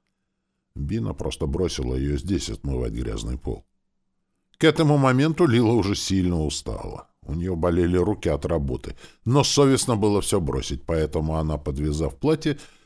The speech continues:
теперь, не стесняясь обнажённых ног, ползала на коленках по уже отмытому полу,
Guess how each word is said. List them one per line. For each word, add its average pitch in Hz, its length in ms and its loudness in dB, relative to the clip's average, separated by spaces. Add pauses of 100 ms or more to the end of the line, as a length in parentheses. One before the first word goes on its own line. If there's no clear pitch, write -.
(140)
теперь, 123 360 2
не 117 140 2
стесняясь 104 680 -2
обнажённых 85 680 -2
ног, 147 260 -4 (240)
ползала 82 540 0
на 76 80 -6
коленках 87 520 -2
по 73 80 -6
уже 73 260 0
отмытому 71 540 -4
полу, 85 420 -2